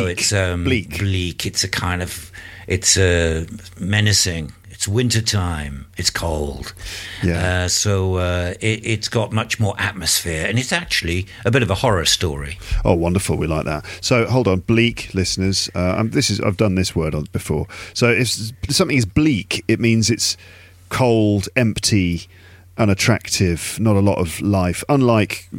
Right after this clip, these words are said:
Speaker 1: uh, Chaucer's version of the world, which would have been,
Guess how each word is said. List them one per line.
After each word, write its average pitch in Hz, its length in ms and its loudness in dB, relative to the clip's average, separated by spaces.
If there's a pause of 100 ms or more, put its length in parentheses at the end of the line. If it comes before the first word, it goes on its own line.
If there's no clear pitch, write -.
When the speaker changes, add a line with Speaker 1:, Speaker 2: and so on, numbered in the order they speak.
(120)
Speaker 1:
uh, 76 220 0
Chaucer's 120 520 2
version 90 380 2
of 82 60 0
the 90 40 4
world, 90 280 4
which - 180 -2
would 98 80 4
have 92 80 0
been, 90 320 2